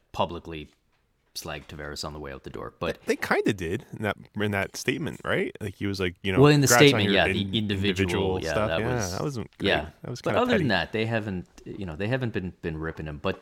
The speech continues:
Speaker 1: but then he says this, and this is a quote from Newsday. This is Lou Lamoriello talking. He says, "I was extremely disappointed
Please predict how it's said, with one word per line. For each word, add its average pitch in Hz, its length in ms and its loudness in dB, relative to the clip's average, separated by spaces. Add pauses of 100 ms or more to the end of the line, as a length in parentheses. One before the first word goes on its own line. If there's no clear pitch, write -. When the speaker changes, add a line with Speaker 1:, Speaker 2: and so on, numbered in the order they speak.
(160)
Speaker 1:
but 107 180 -4
then 123 180 0
he 120 100 -2
says 147 360 -2
this, - 420 -2 (1000)
and 104 80 -4
this 113 120 0
is 117 100 0
a - 40 -4
quote 90 240 -4
from 82 140 -10
Newsday. 78 440 -10 (100)
This - 160 -6
is 85 80 -6
Lou 95 160 -2
Lamoriello 80 400 -4
talking. 85 220 -10
He 82 40 -8
says, 98 160 -4
"I 104 120 2
was 117 100 0
extremely 151 560 -4
disappointed 107 720 -4